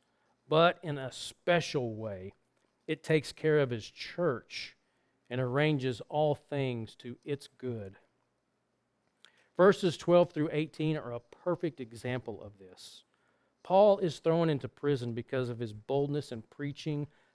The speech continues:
the gospel of Christ. So what does he do? Does he demand his rights? No. Does he complain about the food or the chains? No.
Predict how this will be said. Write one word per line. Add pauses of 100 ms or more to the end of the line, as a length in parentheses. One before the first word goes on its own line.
the
gospel
of
Christ. (460)
So
what
does
he
do? (1040)
Does
he
demand
his
rights? (360)
No. (960)
Does
he
complain
about
the
food
or
the
chains? (420)
No.